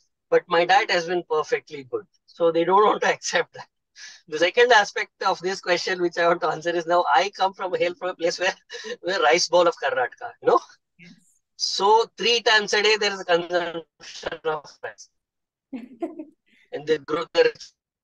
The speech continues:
Speaker 1: process, you know, uh, quantity <laughs> wise, and they export everywhere. And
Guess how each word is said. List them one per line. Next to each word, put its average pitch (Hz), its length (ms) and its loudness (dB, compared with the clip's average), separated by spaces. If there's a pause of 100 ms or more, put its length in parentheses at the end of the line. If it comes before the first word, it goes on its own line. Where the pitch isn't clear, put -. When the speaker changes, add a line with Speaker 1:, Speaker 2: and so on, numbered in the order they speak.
(220)
Speaker 1:
process, 175 540 -4
you 143 120 -6
know, 196 280 2
uh, 147 200 0
quantity - 520 -4
<laughs> - 40 -20
wise, 180 320 -2 (540)
and 143 220 -6
they 147 80 0
export 165 380 2
everywhere. 170 680 2
And 170 280 -2